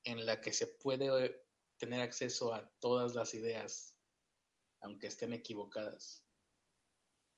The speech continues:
erróneas, o no equivocadas ni erróneas, sino de, de, de, de manera deliberada, falsas, creadas de,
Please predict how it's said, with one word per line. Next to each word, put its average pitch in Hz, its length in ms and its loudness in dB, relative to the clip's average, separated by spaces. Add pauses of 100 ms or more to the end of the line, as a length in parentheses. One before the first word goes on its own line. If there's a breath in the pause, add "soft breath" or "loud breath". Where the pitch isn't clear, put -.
(680)
erróneas, 117 880 0 (680)
o 104 1040 0 (260)
no 123 240 -16
equivocadas 131 840 -14
ni 120 160 -20
erróneas, 120 420 -18
sino 120 380 -20 (480)
de, 120 100 -18
de, 117 360 -14
de, 113 320 -16 (1700 soft breath)
de 117 80 0
manera 117 300 0
deliberada, 113 540 2
falsas, 120 600 -2
creadas 113 600 -2
de, 101 360 -10